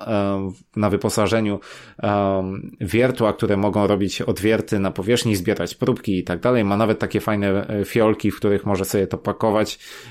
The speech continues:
e, te wszystkie próbki, zostawiać na powierzchni Marsa. I to jest okej. To jest coś, co tak naprawdę już wielokrotnie było robione, no poza tym,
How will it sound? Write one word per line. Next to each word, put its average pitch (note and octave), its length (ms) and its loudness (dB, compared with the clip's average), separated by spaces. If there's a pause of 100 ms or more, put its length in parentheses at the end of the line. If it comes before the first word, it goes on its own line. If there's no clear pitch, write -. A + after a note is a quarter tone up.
(160)
e, G#2 280 2
te G#2 120 -2
wszystkie G#2+ 340 0
próbki, A2 420 0
zostawiać A2+ 520 2
na G2+ 80 0
powierzchni F#2+ 480 0
Marsa. F#2 520 0 (540)
I C3 80 2
to G3+ 100 2
jest D#4 180 2
okej. - 420 -2
To G#3+ 100 -4
jest A3 240 0 (380)
coś, F3+ 240 0
co E3+ 140 0
tak C3 120 0
naprawdę B2 340 0
już G2 160 4 (400)
wielokrotnie G#2 480 2
było F#2+ 260 4
robione, G#2+ 400 2
no G2+ 80 -2
poza A2 220 0
tym, G2 320 0